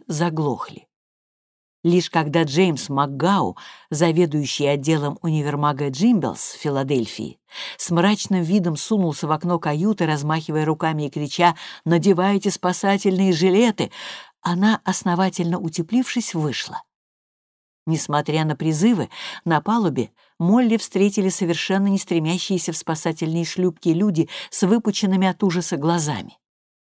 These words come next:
Она умоляла пассажирок первого класса садиться в шлюпки до тех пор, пока кто-то из экипажа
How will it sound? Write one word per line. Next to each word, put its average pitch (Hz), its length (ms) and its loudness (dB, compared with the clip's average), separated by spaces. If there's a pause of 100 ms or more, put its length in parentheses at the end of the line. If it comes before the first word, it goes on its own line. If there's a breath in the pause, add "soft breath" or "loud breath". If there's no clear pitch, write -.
(380)
Она 147 280 4
умоляла 143 420 0
пассажирок 156 580 0
первого 151 380 0
класса 160 340 -2
садиться 156 460 -4
в - 60 -14
шлюпки 196 480 0 (240 loud breath)
до 180 120 4
тех 165 240 0
пор, 220 200 4
пока 170 260 0
кто-то 202 380 2
из 151 120 0
экипажа 165 560 0